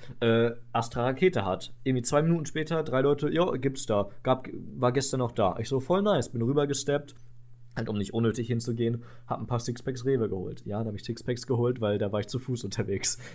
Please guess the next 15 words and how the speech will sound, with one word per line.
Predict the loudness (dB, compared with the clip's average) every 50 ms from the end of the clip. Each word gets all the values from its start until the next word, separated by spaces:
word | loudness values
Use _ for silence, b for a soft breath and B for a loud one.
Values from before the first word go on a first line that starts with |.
| -8 B
In | 0 0 4
solchen | 6 6 6 6 6 6 6
<laughs> | 6 6 8
Notfällen | 8 8 8 8 6 6 6 6 6 2
kann | 4 2 4
man | 4 4
auch | 4 4
mal | 4
Sixpacks, | 4 6 4 4 4 2 0 0 2 6 8
<laughs> | 8 8 8 8 6 6 6 4 2 0 -2 -8 -12 -12 -14 -14 -12 -6 -2
um | 0 0 4
wieder | 8 8 8 10
darauf | 10 10 10 10 8 6
zu | 4 -2 -2
kommen. | 0 0 0 0